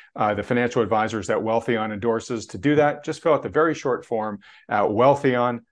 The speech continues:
dot com. As mentioned, these consultations are totally free. There's no commitment to work with these guys.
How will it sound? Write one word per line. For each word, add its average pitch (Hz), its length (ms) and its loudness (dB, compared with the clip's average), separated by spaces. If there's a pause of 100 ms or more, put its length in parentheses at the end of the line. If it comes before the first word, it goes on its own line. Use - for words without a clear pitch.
(160)
dot 104 360 -4
com. 95 500 -2
As 110 140 -8
mentioned, 120 280 -2
these 107 120 -4
consultations 120 640 0
are 95 60 -14
totally 165 300 2
free. 123 380 0 (300)
There's 107 180 -6
no 113 160 2
commitment 120 380 0
to 113 80 -4
work 104 180 -4
with 107 80 -6
these 95 160 -10
guys. 92 400 -4